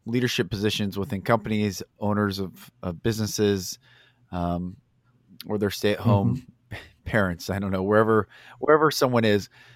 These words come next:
Speaker 1: what are, what are a couple principles that you live by that you think everyone would benefit from?
Speaker 2: Well, um, I think that,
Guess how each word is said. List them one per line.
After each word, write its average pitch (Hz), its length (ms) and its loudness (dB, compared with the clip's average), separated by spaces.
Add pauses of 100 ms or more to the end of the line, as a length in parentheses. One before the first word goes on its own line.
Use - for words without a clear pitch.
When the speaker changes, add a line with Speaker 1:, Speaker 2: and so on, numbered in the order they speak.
(200)
Speaker 1:
what - 240 -6
are, 220 260 -2 (680)
what - 140 -8
are 202 60 -2
a 175 60 0
couple 151 280 0
principles 113 580 -2
that 110 180 -4
you 113 640 2 (100)
live 98 300 0
by 110 380 8
that 95 360 0
you 101 140 -6
think - 340 -6
everyone 95 440 -2
would 85 180 -6
benefit 87 580 -6 (420)
from? 82 280 -6 (360)
Speaker 2:
Well, 110 560 4 (340)
um, 120 680 2
I 123 160 4
think 143 380 2
that, 120 480 4